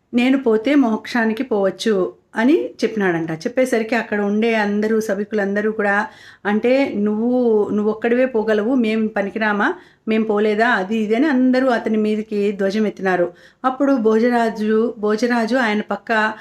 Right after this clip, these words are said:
ప్రశ్నార్థకంగా చూసినాడంట. చూసినప్పుడు ఆయన మహాకవి కాళిదాసు చెప్పినాడు,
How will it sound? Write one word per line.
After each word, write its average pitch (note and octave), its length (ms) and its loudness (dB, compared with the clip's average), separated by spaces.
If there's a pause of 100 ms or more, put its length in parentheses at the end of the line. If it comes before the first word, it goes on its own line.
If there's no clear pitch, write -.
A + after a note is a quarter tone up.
(240)
ప్రశ్నార్థకంగా A#3+ 720 0 (120)
చూసినాడంట. F3 460 -2 (540)
చూసినప్పుడు C4+ 600 0
ఆయన G#3+ 340 0
మహాకవి G#3 540 -2
కాళిదాసు G#3 600 -2
చెప్పినాడు, F#3 420 -2